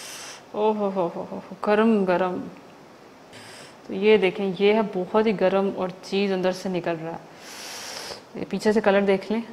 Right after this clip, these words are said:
ज़बरदस्त सा कलर आया है और ऊपर से भी लाइट लाइट सा कलर है।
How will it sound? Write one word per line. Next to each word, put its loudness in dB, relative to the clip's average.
ज़बरदस्त 4
सा -2
कलर -2
आया -4
है -8
और -4
ऊपर -4
से 2
भी 6
लाइट 4
लाइट 2
सा -2
कलर 4
है। 4